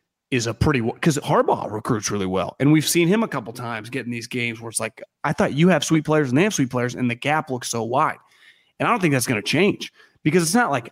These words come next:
I can get Cam Rising, you can get Anthony Richardson. And like I, we just said,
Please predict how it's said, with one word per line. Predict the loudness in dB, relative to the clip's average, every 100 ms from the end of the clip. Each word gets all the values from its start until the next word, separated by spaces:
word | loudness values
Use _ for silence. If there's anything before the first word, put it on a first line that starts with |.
| -4
I | 0
can | 0
get | 0
Cam | 0 0 2
Rising, | 0 0 -2
you | 0 2
can | 2
get | 2
Anthony | 0 -2 -2
Richardson. | -4 -6 -8 -10 -4
And | 0
like | 0 0
I, | -4 -6 -10 _ _ -2
we | 2
just | 2 2
said, | 0 -2